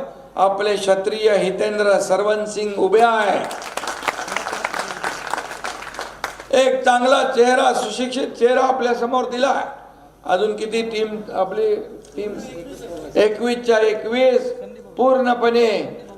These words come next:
या ठिकाणी ही सर्व मंडळी आहेत. माळी विनोद दिलवर सिंग, खाटिंग हिते-, खाटिक गायत्री, हितेंद्र पाडवी, तनुजा नरेश, परदेशी अनिता अन-, संदीप,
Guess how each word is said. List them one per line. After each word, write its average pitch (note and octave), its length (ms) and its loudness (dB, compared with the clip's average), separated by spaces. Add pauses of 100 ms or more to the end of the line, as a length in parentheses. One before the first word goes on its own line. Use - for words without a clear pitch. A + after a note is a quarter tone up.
या A3 140 4
ठिकाणी G#3 480 -2
ही G3 160 -4
सर्व F#3 380 0
मंडळी F3 360 0
आहेत. F3+ 440 2 (440)
माळी F#3+ 360 4
विनोद F#3 360 2
दिलवर F#3 400 4
सिंग, G3 380 -2 (100)
खाटिंग F3+ 460 0
हिते-, D#3+ 680 0
खाटिक D#3+ 500 0
गायत्री, F#3+ 840 -2 (340)
हितेंद्र G3 460 2
पाडवी, F3+ 500 2
तनुजा E3+ 540 0
नरेश, F#3+ 500 2 (420)
परदेशी F#3+ 520 2
अनिता F3 460 2
अन-, F3+ 340 -2
संदीप, F#3+ 680 -4